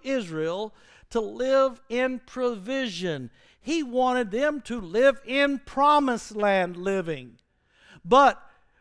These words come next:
when they came up to the, the border to, to go into the promised land,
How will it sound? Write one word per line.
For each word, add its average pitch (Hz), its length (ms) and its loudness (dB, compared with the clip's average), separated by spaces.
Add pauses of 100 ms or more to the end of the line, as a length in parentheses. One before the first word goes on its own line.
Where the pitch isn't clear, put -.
when 208 140 -2
they 208 120 0
came 285 360 -4
up 277 300 -4
to 240 220 -2
the, 185 300 2 (180)
the 160 160 0
border 269 640 -4 (600)
to, 170 180 -2 (100)
to 180 100 -6
go 220 280 2
into 262 160 -4
the 247 80 -4
promised 214 560 -6
land, 170 540 -2